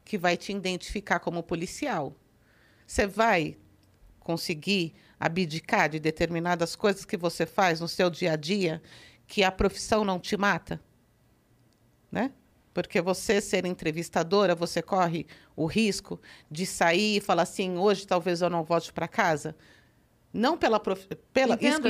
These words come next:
Speaker 2: você quer
Speaker 1: exclusivamente
Speaker 2: dizer.
Speaker 1: pela profissão. Então, novamente, vou citar meus filhos. Eles já tão condicionados a falar que eu sou, que eu tenho uma outra profissão.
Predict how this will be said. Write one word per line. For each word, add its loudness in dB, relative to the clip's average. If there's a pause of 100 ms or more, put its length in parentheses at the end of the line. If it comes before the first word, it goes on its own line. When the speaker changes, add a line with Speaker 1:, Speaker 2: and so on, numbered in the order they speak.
Speaker 2:
você -4
quer 2
Speaker 1:
exclusivamente 4
Speaker 2:
dizer. -4
Speaker 1:
pela 6
profissão. -2 (1300)
Então, 0
novamente, 2
vou 0
citar -2
meus -4
filhos. -6 (360)
Eles -6
já -2
tão -4
condicionados -2
a -6
falar -2
que -10
eu -6
sou, -8 (1120)
que -6
eu -4
tenho -4
uma -4
outra -4
profissão. -8